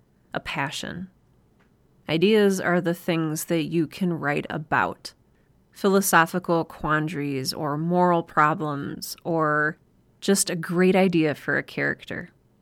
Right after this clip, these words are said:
You can get ideas from pretty much anything that you read, from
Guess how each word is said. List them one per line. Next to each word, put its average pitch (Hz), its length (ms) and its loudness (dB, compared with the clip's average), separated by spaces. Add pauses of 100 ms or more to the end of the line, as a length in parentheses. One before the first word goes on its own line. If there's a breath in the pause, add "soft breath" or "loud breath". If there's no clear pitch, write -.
(520)
You 214 100 2
can 277 220 2
get - 160 4
ideas 156 560 0
from 151 260 -4
pretty 285 340 -4
much 151 320 0
anything 151 520 -6
that - 120 -8
you 143 140 -6
read, 165 440 -8 (420)
from 151 600 -4